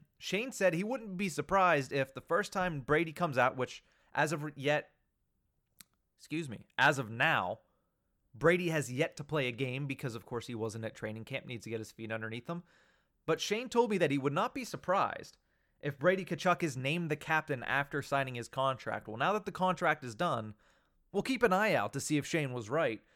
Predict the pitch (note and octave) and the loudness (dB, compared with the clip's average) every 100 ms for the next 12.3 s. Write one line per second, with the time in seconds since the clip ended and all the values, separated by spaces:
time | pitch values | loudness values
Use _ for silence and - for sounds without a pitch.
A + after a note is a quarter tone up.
0 | _ _ _ _ - F3 - A#3 A3 D#3 | _ _ _ _ 2 2 2 -2 0 2
1 | F3 E3 A#2+ C3+ A#2+ F#3+ F3+ A#2+ A2+ - | 2 2 0 -2 4 6 4 0 0 0
2 | D#3+ E3+ C#3 - D#3+ C#3+ C#3 C#3 C3 B2 | 0 2 0 -4 -2 -2 -2 -4 -4 -4
3 | A#2 B2+ - - - C#3 - G3 G#3 - | -2 -2 -2 -4 2 2 2 -6 -6 -14
4 | _ _ - D3 C#3 D3 B2+ B2+ C#3 C3+ | _ _ 2 4 4 2 4 2 4 2
5 | - C3+ C3+ D3 D3 - _ _ _ _ | 0 0 2 0 -2 -8 _ _ _ _
6 | _ _ _ _ _ _ _ _ _ _ | _ _ _ _ _ _ _ _ _ _
7 | - C3+ - - C#3+ - C#3 C#3 - - | -6 -6 -6 -10 -6 2 2 2 -10 -4
8 | B3 B3+ - _ _ _ _ - F3 F3 | -2 -2 -4 _ _ _ _ 0 2 2
9 | D#3+ D#3+ D3+ D3+ C#3+ - C#3 C3+ C3+ A#2+ | 2 2 4 4 2 4 2 2 2 4
10 | A#2 - B2+ - - B2 - D#3+ B2+ B2+ | 4 6 4 4 -4 -6 4 6 8 4
11 | C3 A2+ G#2 - _ _ - C#3+ D3 C3+ | 2 0 -2 -6 _ _ 0 4 6 6
12 | B2 A#2+ | 4 2